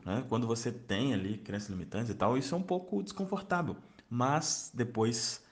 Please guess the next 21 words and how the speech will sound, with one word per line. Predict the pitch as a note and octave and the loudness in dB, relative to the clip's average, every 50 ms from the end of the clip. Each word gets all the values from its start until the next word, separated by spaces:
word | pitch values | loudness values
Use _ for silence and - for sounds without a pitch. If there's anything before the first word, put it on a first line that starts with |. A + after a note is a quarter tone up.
| - - - - - - - | -20 -20 -20 -20 -20 -20 -10
é, | - F2 F#2 G2 G2 F#2+ F#2+ F#2 F2 - - - | -6 -4 -2 0 0 0 0 0 -2 -4 -4 2
é | A2+ A2 | 6 8
ótimo, | G#2 G#2+ G#2+ G#2+ - - E2+ E2+ D#2+ - - - - | 8 8 6 4 0 -4 -4 -4 -6 -8 -14 -10 -2
tá? | - F2 F#2 | 0 2 2
Isso | G2 G2+ G#2 - A2 G#2 | 2 2 0 -2 -4 -4
faz | G#2 - G#2+ G#2+ A2 - | 2 4 4 4 4 2
com | A#2+ A#2 | -2 -4
que | A#2 A#2 | -4 -6
a | A2+ | -6
sua | - A#2+ A2 | -4 -4 -4
mente | G#2+ G#2 G#2 G#2 | -2 -4 -4 -6
acostume. | G2+ - B2 A#2 - - B2 G#2+ F2 - - - - - - - - - - - - - | -8 -8 -8 -10 -4 -2 0 0 0 -2 -6 -12 -18 -20 -20 -20 -20 -20 -20 -20 -16 -8
É, | - F#2+ F#2 F2+ F2 F2 F2 E2 - - | -4 -2 0 0 0 0 -2 -4 -4 -6
o | A2 | -8
quadro | G#2 - A2 G#2+ A#2+ B2+ A#2+ | -2 4 4 6 6 6 4
do | A2+ A#2 | 2 2
milhão, | A2+ G#2+ G2 G2 B2 C3+ | 4 4 6 6 4 4
né, | A#2+ G#2+ | 2 2
que | - G#2 | 0 -2
eu | G2+ | -2
tenho | - G2+ G2 F#2+ G2 G2+ | 0 0 0 0 0 -2